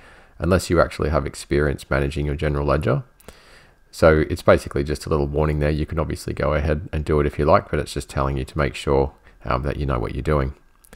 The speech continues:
All right, so let's just do a little tour of this screen. So starting from the top here,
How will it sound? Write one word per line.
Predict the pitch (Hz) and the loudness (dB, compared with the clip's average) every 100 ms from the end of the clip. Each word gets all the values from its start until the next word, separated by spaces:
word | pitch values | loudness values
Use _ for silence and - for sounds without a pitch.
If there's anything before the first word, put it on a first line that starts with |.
| - - - - - - _ _ _ - | -20 -20 -20 -20 -20 -20 _ _ _ 2
All | 98 | 6
right, | 80 - | 6 2
so | - 95 92 90 - - _ _ _ _ _ _ | 0 6 8 6 2 -12 _ _ _ _ _ _
let's | 123 - | 0 0
just | 131 - | 0 0
do | - 98 | 2 4
a | |
little | 87 82 80 | 4 4 2
tour | - 90 85 78 73 - - - - | -2 2 6 6 4 -4 -20 -18 -2
of | 76 76 71 - - | 2 4 2 -4 -6
this | 82 - | -6 -6
screen. | - 82 71 90 139 - - - - - _ _ | -2 2 2 2 -2 -8 -20 -20 -20 -20 _ _
So | - 87 | -2 0
starting | - 113 120 | 4 4 4
from | - 95 | 0 0
the | 82 | 0
top | - 82 - | 2 0 2
here, | 80 73 85 | 0 0 0